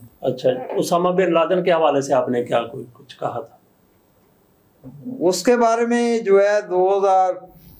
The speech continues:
Speaker 2: चार में मैंने जो है अपने मैगज़ीन में जो है ये चीज़ छापी थी कि ये जितने भी किराए के मुल्ला हैं, ये जो है मतलब है इनके साथ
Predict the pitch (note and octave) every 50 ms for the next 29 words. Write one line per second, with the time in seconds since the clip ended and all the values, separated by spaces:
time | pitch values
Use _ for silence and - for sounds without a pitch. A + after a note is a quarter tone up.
0 | - _ _ _ - - - - _ _ - _ _ - A3 A3 - - - D#3+
1 | D#3+ F#3 F#3+ G3+ A3 A3+ A3+ A3+ A3 A3 G#3 F#3+ F3+ E3+ E3+ E3+ D#3+ D#3 D3+ C#3+
2 | C#3 C#3+ C#3+ C#3+ C#3 - D3 D3 D3 D3 C#3 C3+ C3 B2+ B2 A#2+ A#2+ C3 C#3+ D#3
3 | E3 D#3+ D#3+ D#3 D3+ C3 C3 B2+ B2+ B2 B2 B2 B2 B2 B2 A#2+ A#2 - - A#2+
4 | A#2+ A#2 A#2 B2 A2+ A2+ A2 A#2 C#3+ C#3+ C3 - C3 B2 A#2 B2 C3 C3 A#2+ A#2+
5 | B2+ B2+ B2 A#2 A#2 A#2+ A#2 A#2+ A#2+ B2+ C3+ C3+ C3+ B2+ B2+ B2+ B2 A#2+ A2 A2+
6 | - - - - - _ _ _ _ - B2 A2+ A2+ A2+ B2 B2 B2 B2+ B2+ C3
7 | C3 B2+ C3+ C#3 C3+ B2 A#2 A2+ A2+ A#2 B2+ C3+ C3 A#2+ A2+ A2 A2+ A2 A2+ A2+
8 | - - - _ _ _ _ _ - - - - A#2+ A2 A2 A#2 C3 C3+ C3+ C3
9 | B2+ B2+ B2 B2 B2+ B2+ B2+ B2 B2 A#2+ B2 B2+ B2 B2 B2 B2 B2 B2 B2 A#2+
10 | B2 B2+ C3 B2+ B2 C3+ C3 C3+ C3 B2+ B2+ B2+